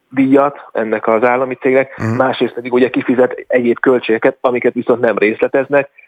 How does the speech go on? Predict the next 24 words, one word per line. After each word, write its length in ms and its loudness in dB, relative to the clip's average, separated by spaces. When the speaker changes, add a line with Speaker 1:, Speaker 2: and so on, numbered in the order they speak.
Speaker 1:
Vélhetően 640 0
azért 300 0
nem 280 0
kerül 280 -2
ez 80 0
annyira 340 -2
sokba 300 -2
nekik, 300 -2
hogy 220 0
az, 180 2
ö, 280 2
komoly 420 0
problémát 540 0
jelentsen, 460 2
de 80 0
valószínűleg 420 -2
azért 180 -4
ez 80 -2
nem 120 -4
is 100 -10
egy 200 -8
olyan 140 -4
nagyon 280 -6
jó 100 -18